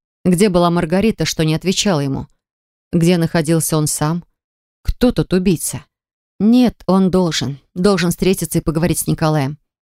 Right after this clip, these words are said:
Была настоящая удача и неожиданная возможность вот так заполучить номер этого человека. Набирая его, Егор приложил телефон к уху.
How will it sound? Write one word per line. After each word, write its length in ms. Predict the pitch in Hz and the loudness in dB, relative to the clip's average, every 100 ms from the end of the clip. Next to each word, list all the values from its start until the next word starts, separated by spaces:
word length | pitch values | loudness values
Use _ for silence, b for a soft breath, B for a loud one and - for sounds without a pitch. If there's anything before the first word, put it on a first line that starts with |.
| _ _ _ | _ _ _
Была 160 | 180 185 | 0 2
настоящая 460 | 180 - 170 - | 2 0 0 0
удача 300 | 175 185 - | 0 0 0
и 40 | 170 | 0
неожиданная 520 | 160 165 170 147 160 | 0 0 0 0 0
возможность 600 | 160 160 185 170 165 - | 0 0 -2 0 -4 -2
вот 120 | 170 | -2
так 180 | 175 165 | -2 -2
заполучить 500 | 156 156 170 - 165 | -4 -2 0 -2 0
номер 280 | 170 170 160 | 0 2 0
этого 220 | 160 165 | -2 -6
человека. 580 | - 170 170 156 - 135 _ _ _ _ _ | -2 0 0 -2 -6 -14 _ _ _ _ _
Набирая 400 | 170 170 180 180 | -2 2 2 2
его, 140 | 175 170 | 2 2
Егор 280 | 165 175 175 | 2 0 0
приложил 480 | 170 170 160 170 | 0 0 0 -2
телефон 420 | 165 165 156 165 165 | 0 -2 0 -2 -2
к 100 | 165 | -4
уху. 300 | 147 156 | -4 -6